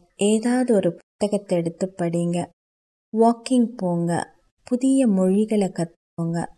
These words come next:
புதிய விஷயங்களை தெரிஞ்சுக்கோங்க. இந்த மாதிரி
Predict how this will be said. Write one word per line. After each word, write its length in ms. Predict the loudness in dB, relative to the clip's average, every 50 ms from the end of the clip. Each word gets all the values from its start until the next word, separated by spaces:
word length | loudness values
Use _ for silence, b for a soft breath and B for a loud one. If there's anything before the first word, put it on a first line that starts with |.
| _ _ _
புதிய 480 | -4 -4 -4 -2 -2 0 2 2 2
விஷயங்களை 760 | 0 -2 -2 -2 0 -2 0 0 0 0 0 0 0 -2 -2 -2
தெரிஞ்சுக்கோங்க. 800 | -2 -2 0 0 -2 -2 -4 -6 -6 -6 -4 -4 -2 -4 -4 -6 -8 _ _ _ _ _ _ _
இந்த 240 | 0 0 2 2 2
மாதிரி 680 | 2 2 0 0 0 2 2 2 2 2 -2 -6 -14 _